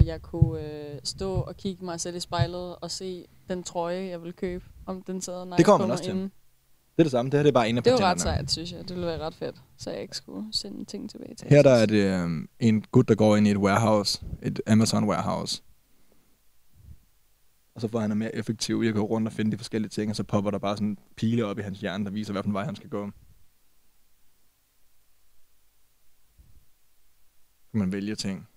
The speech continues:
Speaker 2: på fingeren. Det er et patent, det her, som de har givet til U S Patent Office. Så det er noget, der kommer til at ske. Og de har vist nok... Har de givet dem patent? Står der det? Ja,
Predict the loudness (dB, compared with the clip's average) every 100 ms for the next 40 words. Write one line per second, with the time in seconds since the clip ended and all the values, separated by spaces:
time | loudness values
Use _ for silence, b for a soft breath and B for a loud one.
0 | _ -20 -12 -8 -8 -8 -12 _ -20 -20
1 | -20 -20 -10 -4 -2 -2 -4 -4 -6 -6
2 | -6 -4 -4 0 0 -2 -6 -10 -10 -10
3 | 0 0 2 -2 -8 -4 -2 -2 -4 -6
4 | -10 -12 -12 _ _ -20 _ _ 0 4
5 | 4 2 0 -2 -2 -6 -4 -4 -4 _
6 | _ _ _ _ _ _ _ _ -2 2
7 | 2 0 -2 0 -2 -2 -4 0 2 2
8 | 0 0 -2 0 2 2 2 -4 -10 _
9 | _ _ _ _ _ _ _ 0 2 2